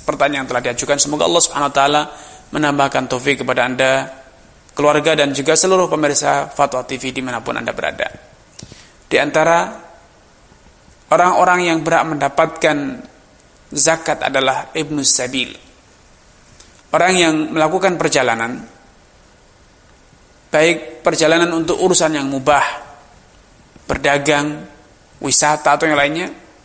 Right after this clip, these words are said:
atau perjalanan untuk suatu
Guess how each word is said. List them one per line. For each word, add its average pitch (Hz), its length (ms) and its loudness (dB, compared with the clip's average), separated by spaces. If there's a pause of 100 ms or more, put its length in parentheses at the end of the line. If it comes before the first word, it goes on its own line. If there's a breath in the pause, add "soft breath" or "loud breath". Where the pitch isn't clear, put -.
(260)
atau 196 260 0
perjalanan 196 720 2 (400)
untuk 175 300 2
suatu 208 420 0